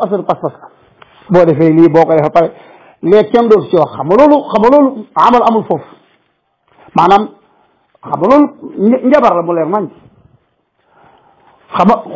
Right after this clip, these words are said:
xoolal njabar ci, ci, ci borom xam-xam yi, yi ko taarif. Uqadun wa ruxa. يتكلم به الساحر أو يكتبه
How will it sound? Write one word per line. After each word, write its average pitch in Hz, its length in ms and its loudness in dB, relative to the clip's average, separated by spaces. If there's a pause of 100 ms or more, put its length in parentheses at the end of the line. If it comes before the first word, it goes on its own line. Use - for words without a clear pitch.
xoolal 240 220 2
njabar 214 300 0
ci, - 160 -14
ci, 226 80 -14 (200)
ci 247 60 -6 (800)
borom 226 320 0
xam-xam 190 280 -4
yi, 190 200 -10
yi 196 80 -10
ko 202 120 -4
taarif. 170 320 -4 (600)
Uqadun 233 600 0
wa 185 200 -2
ruxa. 190 540 -2 (600)
يتكلم 240 840 0
به 170 200 -6 (100)
الساحر 185 600 0 (640)
أو 240 140 2
يكتبه 185 640 -2